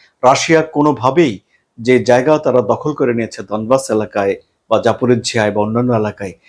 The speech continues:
সেগুলো কোনোভাবেই তারা ছাড়বে না বলে আবারও দৃঢ় প্রতিজ্ঞা জানালো। সুতরাং এই সব কথাবার্তা থেকে একটা বিষয় স্পষ্ট হয়ে দাঁড়ালো, সেটি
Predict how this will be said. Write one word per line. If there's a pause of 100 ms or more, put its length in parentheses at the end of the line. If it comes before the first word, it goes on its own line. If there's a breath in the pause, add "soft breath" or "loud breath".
(140 soft breath)
সেগুলো
কোনোভাবেই
তারা
ছাড়বে
না
বলে
আবারও (380)
দৃঢ়
প্রতিজ্ঞা
জানালো। (600 loud breath)
সুতরাং
এই
সব (100)
কথাবার্তা
থেকে (140)
একটা
বিষয়
স্পষ্ট
হয়ে
দাঁড়ালো,
সেটি